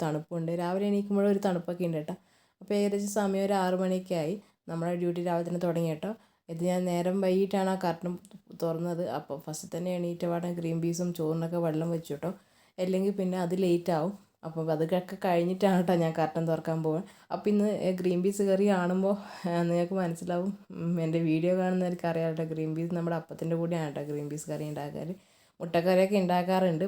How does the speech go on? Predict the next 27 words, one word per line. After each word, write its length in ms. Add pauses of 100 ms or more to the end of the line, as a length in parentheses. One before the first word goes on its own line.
പക്ഷേ, 240 (460)
ആ, 40 (360)
ലീവ് 240
ദിവസമൊക്കെ 460
ആണെങ്കിൽ 280 (140)
മുട്ടക്കറി 500
തേങ്ങാപ്പാലൊക്കെ 600
ഒഴിച്ച് 180
ഉണ്ടാക്കാറും, 440 (420)
ഉണ്ടാക്കാറ്. 680 (420)
ഇതിപ്പോൾ 280
ഇന്ന് 200
ഗ്രീൻ 220
പീസ് 180
കറിയാണ് 300
കേട്ടോ. 180 (520)
അപ്പോൾ 220
ഒരു 160
ഉള്ളിയും 280 (100)
ഒരു, 140 (160)
ആ, 60 (160)
പച്ചമുളകൊക്കെ 640
മുറിച്ചിട്ട് 380 (460)
ഞാൻ 220
ഗ്രീൻ 240
പീസ് 200
എടുക്കുന്നുണ്ട്. 380